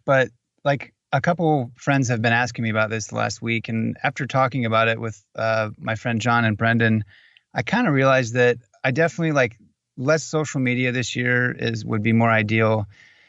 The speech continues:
And then also just in terms of, like, you know,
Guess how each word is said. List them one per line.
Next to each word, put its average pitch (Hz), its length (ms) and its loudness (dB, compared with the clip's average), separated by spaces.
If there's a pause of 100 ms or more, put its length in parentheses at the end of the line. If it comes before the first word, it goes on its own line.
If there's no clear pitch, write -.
(180)
And 123 140 0
then 120 360 2
also 143 300 0
just 131 220 -6
in 123 80 -4
terms 127 400 -2
of, 107 160 -4
like, 110 400 -2 (380)
you 120 120 -6
know, 113 220 -4